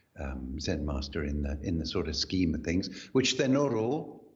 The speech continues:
There's, it's a mixed picture, um, I can tell you. Um, but, uh, Itsugai was really the one. And, um, so he, he basically, you know,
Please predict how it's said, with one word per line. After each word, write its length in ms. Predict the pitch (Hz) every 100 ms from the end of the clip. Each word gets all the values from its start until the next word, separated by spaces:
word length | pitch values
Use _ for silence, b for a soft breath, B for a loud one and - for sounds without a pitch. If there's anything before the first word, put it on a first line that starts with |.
| -
There's, 340 | 113 104 - -
it's 200 | 113 110
a 60 |
mixed 320 | 107 123 -
picture, 380 | 107 - - 110 - B B B -
um, 280 | 82 80 78
I 60 | 78
can 180 | 90
tell 220 | - 104 90
you. 160 | 73 - - B B B B -
Um, 380 | 101 98 98 98
but, 320 | 110 - -
uh, 220 | 107 107
Itsugai 560 | 143 135 - 107 101 95
was 220 | 92 92
really 320 | 101 92 87
the 120 | 82
one. 480 | 80 80 76 71 76 87
And, 340 | 87 85 85
um, 240 | 85 82
so 220 | - 107 80
he, 380 | 104 90 - B B B
he 120 | 117
basically, 520 | 131 127 - - 90 - _ _
you 140 | 113 92
know, 200 | 82